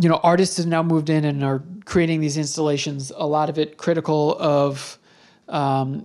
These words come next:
sort of the failures of the area, um, a lot of it kinda making a statement about the area. You can check out my, my Instagram for that, for some of the crazy pictures. But, um,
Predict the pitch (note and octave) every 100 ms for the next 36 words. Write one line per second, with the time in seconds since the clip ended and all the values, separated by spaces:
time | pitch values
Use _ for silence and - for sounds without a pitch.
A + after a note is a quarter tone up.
0 | - F#3 F3+ D#3+ D3 - - E3 F3 D#3+
1 | D3 D3 C#3+ C3+ - C#3+ C#3 C#3 C#3 C#3
2 | - - - _ - D#3 C#3 C#3 C3+ D3
3 | D3 - - _ - D#3+ D3+ D3 C#3 -
4 | _ _ _ - D#3 D3 D3 C#3+ C#3+ C#3+
5 | - - E3 E3 E3+ C3+ C3 C3+ C3+ C3
6 | C3 C#3 C3+ - _ _ _ _ _ _
7 | _ _ F#3+ F#3+ F#3+ F#3+ F3+ D#3+ D#3+ D3
8 | D3 E3+ D#3 D3+ D#3 C#3+ D3+ D3 - -
9 | - - - D3+ - _ - D#3 C#3+ C#3
10 | D3+ C#3+ C#3+ C#3+ C3+ C#3+ C3+ D3 C#3+ -
11 | - - - - - - D#3 C#3+ C#3+ D3